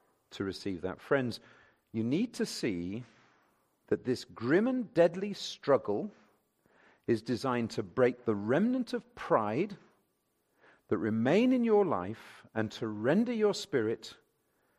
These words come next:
to be sweet and docile and sensitive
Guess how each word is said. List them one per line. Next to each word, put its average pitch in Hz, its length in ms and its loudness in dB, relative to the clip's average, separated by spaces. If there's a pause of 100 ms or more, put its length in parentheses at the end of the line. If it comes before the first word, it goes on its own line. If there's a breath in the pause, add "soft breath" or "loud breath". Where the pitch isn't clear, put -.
(300)
to - 80 -4
be 101 160 -6
sweet - 600 -6 (180)
and 90 240 -8
docile 151 720 -2
and 87 180 -8
sensitive - 960 -8